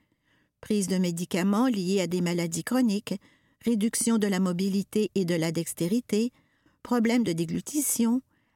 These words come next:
accès limité à des aliments de qualité,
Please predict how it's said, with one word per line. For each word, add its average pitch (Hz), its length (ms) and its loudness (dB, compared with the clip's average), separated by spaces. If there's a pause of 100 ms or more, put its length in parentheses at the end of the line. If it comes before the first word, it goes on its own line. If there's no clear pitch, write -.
(140)
accès 240 320 0
limité 247 560 2
à 185 40 0
des 175 220 0
aliments 175 380 0
de 175 80 0
qualité, 190 640 -2